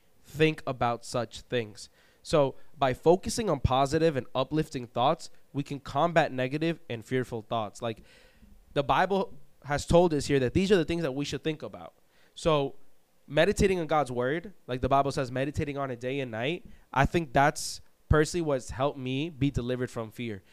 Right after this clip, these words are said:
It's when I meditate on his promises, when I think about things that are true, things that are noble, things that are right, things that are pure,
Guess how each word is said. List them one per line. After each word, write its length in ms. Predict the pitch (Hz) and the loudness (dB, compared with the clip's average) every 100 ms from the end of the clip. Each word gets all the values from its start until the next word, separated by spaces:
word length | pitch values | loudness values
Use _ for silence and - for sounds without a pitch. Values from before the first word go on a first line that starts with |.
| - - | -20 -6
It's 160 | 143 139 | -6 -4
when 120 | 143 | -4
I 100 | 131 | -2
meditate 420 | 147 185 - 143 | 0 0 0 -4
on 80 | 120 | -4
his 100 | 113 | -8
promises, 520 | 120 107 98 - 113 | -6 -6 -8 -12 -4
when 260 | 127 135 117 - - | 0 0 0 -14 -4
I 100 | 143 | -2
think 220 | 147 175 | 0 0
about 320 | 160 143 147 - | 2 2 2 2
things 200 | 160 151 | 0 2
that 120 | 139 | 2
are 80 | 127 | 2
true, 440 | - 202 175 101 - - _ - - | 2 2 2 -2 -12 -20 _ -20 -4
things 180 | 156 156 | 0 4
that 120 | 156 | 4
are 100 | 151 | 4
noble, 520 | 151 160 190 135 98 - - _ - | 6 6 6 2 -2 -10 -18 _ 0
things 220 | 170 151 | 2 4
that 120 | 151 | 4
are 120 | 123 | 4
right, 400 | 107 143 170 123 - - - | 2 4 4 0 -10 -12 -4
things 200 | 151 151 | -4 -2
that 120 | 156 | -2
are 80 | 127 | -2
pure, 540 | - 147 160 151 107 | -2 0 2 2 2